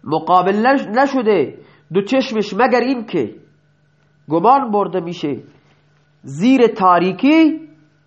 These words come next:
که آتش گروهی که یک جای مقیم کرده اند به چه شکله، این دو چشم اسد هم به همین دو شکله.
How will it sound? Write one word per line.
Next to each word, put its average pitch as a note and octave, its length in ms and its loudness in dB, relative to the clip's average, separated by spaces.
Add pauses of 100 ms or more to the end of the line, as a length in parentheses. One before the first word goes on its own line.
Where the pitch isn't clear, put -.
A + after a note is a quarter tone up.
(2750)
که - 80 -6 (140)
آتش F#3+ 560 2 (1200)
گروهی B3+ 380 4
که G#3 120 -4
یک G3+ 120 -4
جای F#3+ 200 4
مقیم F#3 360 -2
کرده F3 320 2
اند C4+ 260 4 (340)
به E3 60 -2
چه A3+ 140 -4
شکله، C#4 500 2 (200)
این G3+ 200 -2
دو E3 100 -4
چشم G3+ 360 -2 (120)
اسد A3+ 340 0
هم C4+ 300 2 (920)
به - 80 -14
همین C3 280 -8
دو F3+ 100 -18
شکله. - 400 -20